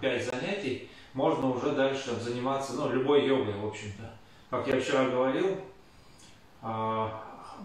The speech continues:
речь идет о хатха-йоге, и все, что вы в клубах, в йога-клубах увидите, это все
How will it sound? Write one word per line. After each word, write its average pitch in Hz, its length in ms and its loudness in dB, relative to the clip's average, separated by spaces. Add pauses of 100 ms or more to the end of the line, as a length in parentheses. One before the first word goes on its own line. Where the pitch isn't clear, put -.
(400)
речь 147 260 2
идет 135 200 2
о 120 100 0
хатха-йоге, 180 880 0 (460)
и 139 120 -2
все, 170 200 2
что 151 200 2
вы 139 120 6
в - 200 -4
клубах, 156 560 4
в 117 80 -8
йога-клубах 147 680 2
увидите, 151 500 0
это 139 140 0
все 170 160 -2